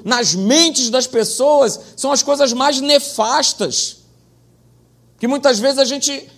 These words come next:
a gente fica, né, boquiaberto de ver tamanha maldade, tamanha falta de sensibilidade. Esse é o padrão desse mundo. Então Paulo fala, "Cara, não tomem essa forma,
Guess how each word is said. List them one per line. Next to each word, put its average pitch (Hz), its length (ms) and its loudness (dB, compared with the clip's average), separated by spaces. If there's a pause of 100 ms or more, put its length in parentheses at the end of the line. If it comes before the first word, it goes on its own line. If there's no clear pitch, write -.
a - 80 -8
gente 269 320 -6 (160)
fica, 285 500 -2 (260)
né, 269 200 0
boquiaberto 277 880 2
de 247 100 -4
ver 277 300 0
tamanha 277 400 4
maldade, 214 800 0 (2000)
tamanha 262 360 2
falta 269 340 0
de 233 100 -4
sensibilidade. 226 1000 -4
Esse 285 440 6
é 247 80 2
o 247 60 0
padrão 208 360 -2
desse 185 220 -6
mundo. 160 280 -8 (140)
Então 269 220 0
Paulo 285 200 4
fala, 233 220 2
"Cara, 294 240 2
não 269 180 -2
tomem 285 380 0
essa 294 240 -2
forma, 240 640 -4